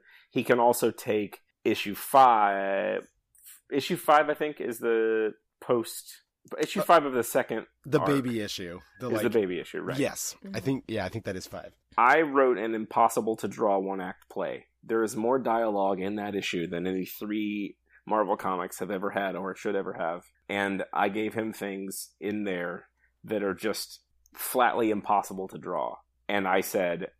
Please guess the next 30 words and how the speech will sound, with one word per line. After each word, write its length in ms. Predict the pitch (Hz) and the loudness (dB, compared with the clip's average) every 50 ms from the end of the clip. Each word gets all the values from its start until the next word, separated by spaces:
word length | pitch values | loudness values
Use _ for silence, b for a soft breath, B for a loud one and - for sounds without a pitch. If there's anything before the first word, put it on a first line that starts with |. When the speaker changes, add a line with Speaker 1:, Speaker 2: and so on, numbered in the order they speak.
| _ _ _ - | _ _ _ -4
Speaker 1:
"Cut 260 | - - 139 139 - | 2 4 4 4 4
whatever 280 | 131 123 110 104 101 113 | 2 2 2 2 0 0
you 160 | 110 104 104 | -4 -4 -4
want. 260 | 92 87 82 - - - _ _ _ _ _ _ - | -4 -6 -8 -10 -12 -18 _ _ _ _ _ _ -10
Like, 220 | - 101 95 92 - | -8 -8 -8 -8 -8
this 280 | 92 107 107 - - | -6 -6 -4 -4 -4
is, 240 | 110 104 98 92 - | -6 -6 -6 -8 -12
this 280 | - - - 113 - - | -10 -8 -8 -6 -6 -6
took 240 | - - 107 - | -8 -8 -8 -6
me 120 | 107 101 98 | -6 -10 -8
two 220 | - - 104 101 | -8 -6 -6 -6
and 80 | 101 101 | -6 -6
a 40 | 101 | -4
half 240 | 104 101 98 - | -6 -6 -6 -6
weeks 200 | 107 104 95 - | -8 -10 -10 -10
to 100 | - - | -12 -8
write 340 | 92 101 98 123 151 165 - | -2 0 0 0 0 -2 -4
'cause 180 | - 117 101 95 | -8 -8 -8 -8
it's 160 | 95 - - | -8 -8 -6
really 160 | 92 87 82 | -4 -4 -4
personal 540 | - - 107 113 - - 139 139 147 143 - b b b b b b _ _ | -4 -4 -4 -4 -4 -4 -6 -6 -6 -6 -10 b b b b b b _ _
and 320 | - 90 90 85 85 85 - - - | -6 -6 -6 -6 -6 -10 -12 -10 -6
I 100 | - 90 | -6 -6
have 140 | - 92 85 | -4 -6 -8
a 20 | |
lot 220 | 92 95 92 - - | -8 -8 -10 -12 -12
to 60 | - | -10
say 200 | - - 101 101 | -6 -4 -2 0
about 240 | 123 131 131 143 - | 2 2 2 2 2
this, 320 | 160 151 156 156 - - | 0 -2 -2 -2 -6 -18